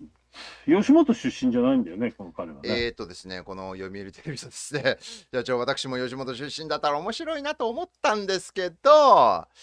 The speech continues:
Speaker 1: 違うんだよね。
Speaker 2: やっぱ、残念ながら日本の超大新聞、えー、読売新聞の取締役までご経験されて、じゃあ生まれは関西なのかと思いましたら、やっ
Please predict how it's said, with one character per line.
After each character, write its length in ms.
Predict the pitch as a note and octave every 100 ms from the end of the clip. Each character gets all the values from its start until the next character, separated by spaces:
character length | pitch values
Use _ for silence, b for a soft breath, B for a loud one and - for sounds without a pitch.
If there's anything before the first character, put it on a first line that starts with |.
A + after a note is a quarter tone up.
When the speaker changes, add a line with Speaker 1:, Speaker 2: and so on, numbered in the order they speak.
| b b -
Speaker 1:
違 40 |
う 0 |
ん 40 |
だ 160 | - -
よ 200 | B2+ A#2+
ね。 120 | G#2
Speaker 2:
や 160 | E2+ G#2+
っ 20 |
ぱ、 60 | G#2
残 240 | A2 A2
念 160 | A2 A2
な 80 | A#2
が 100 | A2+
ら 100 | A2
日 140 | A2+
本 300 | _ A#2 A#2
の 180 | A#2 A2+
超 260 | C3+ A#2+
大 200 | G#2+ A2+
新 260 | A2+ B2 A2
聞、 280 | G#2 G2+ G#2
え 140 | G2
ー、 40 | G2+
読 120 | A2+
売 360 | E3+ E3 C#3+ B2+
新 440 | - - G3+ A#3+
聞 100 | B2
の 460 | G#2 F2+ D2+ C#2+ -
取 180 | F#2+ C#3
締 360 | - C#4+ D#4
役 260 | D4 B3+ B3+
ま 100 | A3
で 120 | B2
ご 160 | A#2 -
経 180 | A2
験 240 | G#2 G#2 F#2
さ 160 | G2
れ 80 | F2+
て、 260 | - F#2 - b b -
じ 100 | C3
ゃ 140 | A#2
あ 60 | F#2+
生 120 | G2
ま 160 | D#3
れ 80 | C4
は 160 | C4 B3+
関 340 | - C#4 F4+
西 240 | - E3+ C3
な 100 | A2
の 80 | G2
か 100 | G2+
と 80 |
思 160 | G2 G#2
い 60 | G#2
ま 100 | G#2
し 80 |
た 80 | G2+
ら、 80 | F#2
や 140 | E2+
っ 80 | D#2